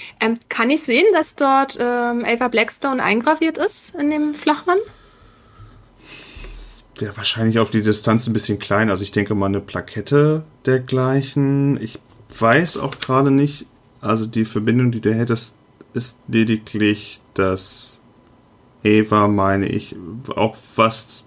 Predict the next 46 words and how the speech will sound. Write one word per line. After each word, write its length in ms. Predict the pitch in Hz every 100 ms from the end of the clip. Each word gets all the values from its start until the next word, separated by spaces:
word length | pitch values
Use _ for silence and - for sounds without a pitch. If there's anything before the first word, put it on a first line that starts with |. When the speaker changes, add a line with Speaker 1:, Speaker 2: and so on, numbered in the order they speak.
| -
Speaker 2:
grob 280 | - 127 -
zum 140 | 120
Thema 260 | 127 117 -
Alkohol 240 | 113 117
gesagt 320 | 107 110 123
hat, 80 | -
aber 200 | - 104
glaub 160 | 104 113
ich, 100 | -
hat 80 | 110
den 120 | 110
Flachmann 460 | - 135 123 101 95
nicht 140 | -
erwähnt. 440 | 98 95 92 143 - _ _ - - - - - - _ -
Ähm, 240 | 104 104
Speaker 1:
Hm. 580 | 117 104 104 104 104 107
Speaker 2:
nee, 160 | 117 117
aber 80 | 120
die, 140 | 120 110 123
jetzt 340 | 123 123 123
wäre, 180 | 170 196
also 300 | 165 127 147
es 40 |
müsste 260 | 190 214 185
schon 180 | - 160
rübergereicht 540 | 165 165 135 123 123
werden, 180 | 127 117
damit 220 | 117 135
man, 220 | 120 107
damit 240 | 107 110 120
man 140 | 107
die 220 | 101 104
Gravur 320 | 101 101 104 101
sieht. 140 | 92
Man 120 | 110
sieht 140 | 117 123
halt 140 | 107
nur, 100 | 107
dass 140 | 95 95
es 140 | 95
halt, 280 | 98 92 - -
dass 140 | 104
da 140 | 104 98
halt 200 | 87 -
was 100 | 95
steht 480 | - 101 101 -